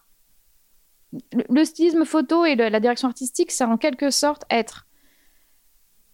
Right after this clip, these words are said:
euh, chef d'orchestre d'un écosystème de talents qui passe de la maquilleuse à la coiffe-, enfin, coiffeur-maquilleur, euh, au mannequin, au photographe. Et tu dois vraiment, à partir d'une idée,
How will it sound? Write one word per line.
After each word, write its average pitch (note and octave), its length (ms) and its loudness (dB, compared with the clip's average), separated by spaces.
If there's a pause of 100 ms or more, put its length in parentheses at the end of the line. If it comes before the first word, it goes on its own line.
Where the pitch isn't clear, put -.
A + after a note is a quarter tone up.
(460)
euh, G#3+ 140 2
chef C#4+ 260 2
d'orchestre B3+ 640 0 (560)
d'un A3 1400 4
écosystème D4 600 2
de A3+ 100 4
talents A#3+ 560 2
qui - 160 -6
passe C4 440 0
de A3+ 520 2
la G#3 120 0
maquilleuse A3+ 420 -2
à G#3+ 60 2
la G#3 100 0
coiffe-, A3 400 -6
enfin, F3+ 280 -4 (180)
coiffeur-maquilleur, G#3 840 -2
euh, F3 840 -2 (140)
au A3 120 2
mannequin, A3 580 2
au G#3+ 140 -2
photographe. A3 840 0
Et A3 200 -2
tu - 120 -10
dois A#3 380 4
vraiment, A3 360 2
à G#3 60 2
partir G#3+ 320 -2
d'une G#3 160 4
idée, A#3 340 2